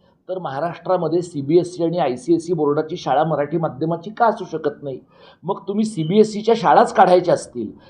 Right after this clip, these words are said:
तर त्या मराठी माध्यमाच्या काढा, ज्याच्यामध्ये पहिली भाषा म्हणून मराठीची सक्ती जे असेल, दुसरी भाषा तुम्हाला इंग्रजी शिकवता येईल. आणि आत्ता सीबीएसईच्या शाळांमध्ये हिंदी आहे आणि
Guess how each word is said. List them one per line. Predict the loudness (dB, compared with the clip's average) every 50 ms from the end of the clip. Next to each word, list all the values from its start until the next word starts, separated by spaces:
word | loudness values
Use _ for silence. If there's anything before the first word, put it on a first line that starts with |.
| -20 _ _ -6
तर | -4
त्या | -2 0 0 2
मराठी | 2 2 2 2 4 4 4
माध्यमाच्या | 4 4 4 4 2 2 2 2 0 -2 -2
काढा, | 0 2 2 2 2
ज्याच्यामध्ये | 2 0 -2 -2 -2 -2 0 0 0 0
पहिली | 0 0 0 0 2 2 2 2
भाषा | 0 0 -2 -2 -4
म्हणून | -2 -2 -2 -2 -2
मराठीची | 0 0 0 0 -2 -4 -8 -10 -10
सक्ती | -12 -12 -14 _ _ -16
जे | -14 -14 -14 -14 -14
असेल, | -14 -8 -4 -4 -4 -4 -6 -14 -20 -20 -20 -20 _ -8
दुसरी | -8 -6 -4 -4 0
भाषा | 2 2 2 2 2 0
तुम्हाला | 0 0 2 2 2 4
इंग्रजी | 4 4 6 6 6 8 8 6 2
शिकवता | 0 0 0 0 0 0 2 0 0
येईल. | 0 0 -2 -6 -10 -14 -18 -20 -20 -12 -2 2
आणि | 4 4 4 4 4 2
आत्ता | 0 -2 -2 2 4 6 6 4 4 -2 -8 -16 -20 -20 -20 -20
सीबीएसईच्या | -16 -6 -4 -2 0 2 4 4 4 2 0 -4 2 4 4 4
शाळांमध्ये | 4 4 4 4 4 4 4 2 2 2 2 2
हिंदी | 2 2 0 0 2 2 4
आहे | 4 2 2 -2 -4 -4 -6 -8 -12 _ _ -20 -20 -20 -14 -4 0
आणि | 0 2 2 0 -2